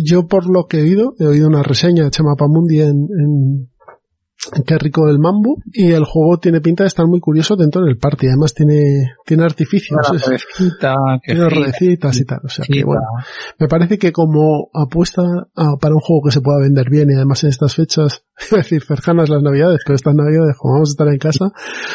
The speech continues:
Speaker 2: Sí,
Speaker 1: pues bueno,
Speaker 2: vale.
Speaker 1: podemos jugar al party al, al Waveland, así que, que seguro que es una propuesta interesante.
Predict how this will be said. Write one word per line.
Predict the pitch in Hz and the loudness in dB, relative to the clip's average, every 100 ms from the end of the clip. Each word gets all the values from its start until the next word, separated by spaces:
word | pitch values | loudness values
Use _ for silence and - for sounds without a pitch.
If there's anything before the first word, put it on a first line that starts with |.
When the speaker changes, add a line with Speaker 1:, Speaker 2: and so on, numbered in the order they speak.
| - | -8
Speaker 2:
Sí, | - | -4
Speaker 1:
pues | 113 143 | 0 2
bueno, | 160 147 | 2 0
Speaker 2:
vale. | 151 | 0
Speaker 1:
podemos | 156 170 | 0 0
jugar | - 160 | 0 0
al | 151 147 | 0 0
party | 151 156 170 | -2 0 -2
al, | 151 123 - | -2 -2 -4
al | 139 135 | -2 0
Waveland, | 143 - 117 110 113 | 0 0 -4 -4 -6
así | 117 139 | -6 -4
que, | 143 - | -4 -4
que | - | -6
seguro | - 127 135 | -4 -2 -2
que | 139 | -2
es | 143 | -4
una | 123 | -4
propuesta | 123 120 123 147 | -4 -6 -2 -2
interesante. | 127 - 107 110 107 - | -2 -4 -4 -4 -6 -10